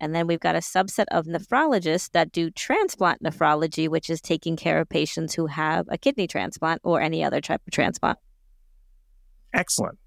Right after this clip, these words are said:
Speaker 2: Thank you, because I'm sure there are other people who are listening that have no idea what a nephrologist is, like I didn't know back in two thousand eighteen. Now I'm a little bit more versed in, in, uh, what a nephrologist is, but I, I appreciate the explanation.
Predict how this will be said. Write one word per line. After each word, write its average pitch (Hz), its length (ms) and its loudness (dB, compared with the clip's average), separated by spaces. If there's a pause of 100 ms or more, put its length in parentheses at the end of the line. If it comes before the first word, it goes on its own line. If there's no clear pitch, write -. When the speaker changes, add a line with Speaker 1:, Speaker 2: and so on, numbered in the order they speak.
(200)
Speaker 2:
Thank 147 220 4
you, 110 100 0
because 107 300 0
I'm 107 140 0
sure 135 260 2
there 131 120 4
are 120 80 2
other 123 120 0
people 117 400 -2
who 110 140 -4
are 107 60 -2
listening 110 400 -2
that 101 160 2
have 101 180 0
no 123 340 4
idea 117 480 2
what 107 160 -2
a 104 40 0
nephrologist 107 580 -2
is, 107 160 -2 (240)
like 104 240 -2
I 127 160 2
didn't 113 260 0
know 104 300 2 (400)
back 107 180 0
in 107 120 -2
two - 180 -2
thousand 107 420 2
eighteen. 101 420 -2
Now 135 220 4
I'm 123 220 0 (100)
a 135 60 0
little 127 180 2
bit 113 220 0
more 107 200 0
versed 101 420 -2
in, 98 240 -2
in, 95 200 -4
uh, 95 120 -2
what 98 180 -2
a 98 60 -4
nephrologist 95 540 -6
is, - 140 -10
but 101 140 0
I, 101 80 2 (100)
I 110 60 0
appreciate 110 420 0
the 104 80 -2
explanation. 101 540 -4